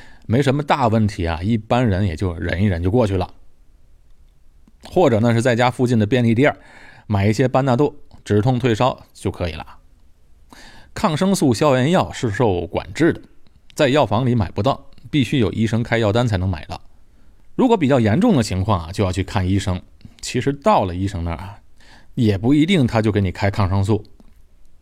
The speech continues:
因为大家都有这个经验，人们自己生病的时候自己都不好受嘛，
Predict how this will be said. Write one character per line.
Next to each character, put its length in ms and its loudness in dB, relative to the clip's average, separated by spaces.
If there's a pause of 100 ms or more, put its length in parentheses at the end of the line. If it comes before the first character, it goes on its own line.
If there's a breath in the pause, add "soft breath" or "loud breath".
(240)
因 140 -2
为 80 2
大 160 -2
家 120 0
都 140 2
有 120 -2
这 100 -8
个 80 -4
经 200 2
验， 200 -2
人 120 -2
们 220 -6
自 160 -4
己 120 2
生 220 2
病 120 4
的 60 4
时 140 0
候 160 2
自 140 -4
己 100 -2
都 100 2
不 100 -4
好 160 -4
受 160 0
嘛， 200 -2